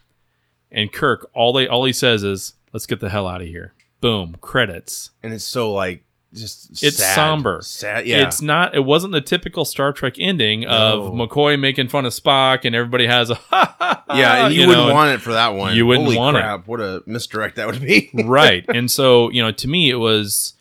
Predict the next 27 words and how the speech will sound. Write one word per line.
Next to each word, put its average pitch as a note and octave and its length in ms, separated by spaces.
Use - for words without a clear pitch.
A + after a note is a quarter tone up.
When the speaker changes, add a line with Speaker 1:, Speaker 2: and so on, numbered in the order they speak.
Speaker 1:
you F#3+ 220
know, C#3 140
it C#3 40
was C#3 120
just C#3+ 160
one E3 120
of D#3 40
those C3+ 180
episodes B2+ 460
that A2 180
shows B2 420
that, A2 240
you A2+ 120
know, G2+ 220
there's G#2+ 220
not A#2 140
always B2+ 220
a A2 60
happy G#2 320
ending. F2 280
Um, F2 760
tough C#3 280
decisions A2+ 500
had A2 240
to A2+ 60
be A#2+ 120
made. G2 380